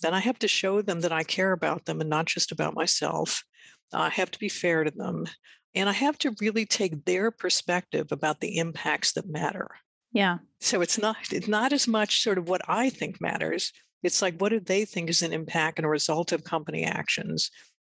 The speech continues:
Speaker 1: And that's what they're gonna be judging you on. So if you're a manager, you know, this is a way of at least being able to parse the question of how you build trust and start to look at various components,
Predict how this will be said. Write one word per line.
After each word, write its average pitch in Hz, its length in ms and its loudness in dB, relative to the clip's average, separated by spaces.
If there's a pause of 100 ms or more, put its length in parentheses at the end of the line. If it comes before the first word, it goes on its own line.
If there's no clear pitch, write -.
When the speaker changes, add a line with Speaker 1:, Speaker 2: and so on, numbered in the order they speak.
Speaker 1:
And 170 180 -2
that's 185 320 2
what 165 120 0
they're 160 160 0
gonna 160 160 0
be 151 120 0
judging 156 460 -2
you - 120 0
on. 170 240 -4
So 185 240 2
if 175 160 0
you're 220 180 2
a 196 40 -2
manager, 190 760 0 (340)
you 190 100 2
know, 170 80 2
this 196 280 2
is 220 120 4
a 220 40 2
way 165 280 2
of 160 140 2
at 160 160 0
least 175 260 0
being 170 160 -2
able 160 240 2
to - 160 -2
parse - 720 -2 (380)
the - 80 0
question - 560 -2
of 147 100 0
how 180 180 0
you 170 180 0
build 175 400 0
trust - 540 0
and 160 160 -2
start 165 300 0
to 175 80 -4
look 170 260 0
at 151 160 -2
various 156 340 0
components, 165 880 -2